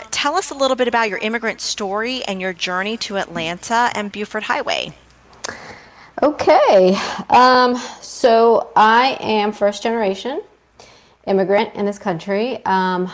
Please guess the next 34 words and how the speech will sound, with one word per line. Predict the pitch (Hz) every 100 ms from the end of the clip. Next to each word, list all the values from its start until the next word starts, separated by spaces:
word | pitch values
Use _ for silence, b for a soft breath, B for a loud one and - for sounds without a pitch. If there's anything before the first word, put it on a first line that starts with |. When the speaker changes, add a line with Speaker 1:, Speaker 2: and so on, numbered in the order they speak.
| B -
Speaker 2:
my | 175
parents | 170 - 220 233 240 233 226 - - - 185
met | 190 196 196 180 - - - -
in | 185 175 170
New | 180
York | 185 -
City. | - - 190 160 147 196 - B B B -
Actually, | - 202 185
my | 180 170
dad | 156 180 175 180 190
was, | 196 196 180 - -
came | - 185
over | 180 180
for | 175 202
work, | 190 170 180 220 - - B B B _
and | - 175 180
my | 180
mom | 175 180 185 196 202 196
came | - 214 196
over | - 190 175
on | 180 - 170
a | 165
cargo | - 233 254 196
plane, | - 170 165 165 175 - -
um, | 170 165 175 170 160 _
with | 170 170
the, | - - _ _
uh, | 214 190 190
because | 185 185
of | 170
a | 165
broken | 165 165 160
heart. | 165 - - _ B B B B B -
Basically, | 208 208 208 196 185 180 180